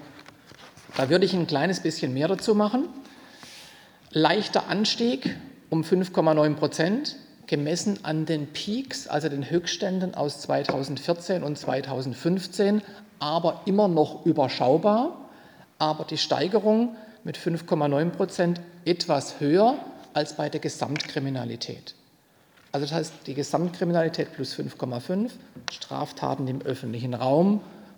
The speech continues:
plus fünf Komma neun. Gemessen am ganzen Land und an den anderen Stadtkreisen,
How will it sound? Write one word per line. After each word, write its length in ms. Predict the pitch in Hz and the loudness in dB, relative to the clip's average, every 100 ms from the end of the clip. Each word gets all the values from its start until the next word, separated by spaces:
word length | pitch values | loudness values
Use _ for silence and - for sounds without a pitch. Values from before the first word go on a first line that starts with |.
| - | -4
plus 300 | 151 151 - | -2 -2 -6
fünf 340 | - 135 131 - | -6 -6 -6 -6
Komma 240 | 127 123 | -6 -4
neun. 260 | 107 110 113 123 - - _ _ _ _ _ | -6 -10 -14 -18 -20 -20 _ _ _ _ _
Gemessen 460 | 156 156 190 226 - | -2 0 2 0 0
am 180 | 180 175 | 0 0
ganzen 440 | 160 160 175 160 | 0 0 0 2
Land 360 | 147 170 277 185 | 4 4 0 0
und 120 | 165 | 0
an 80 | 147 | 0
den 120 | 143 | -2
anderen 400 | 139 170 208 214 | -4 0 0 0
Stadtkreisen, 720 | - 208 - 208 202 202 | 0 -2 -2 -2 0 0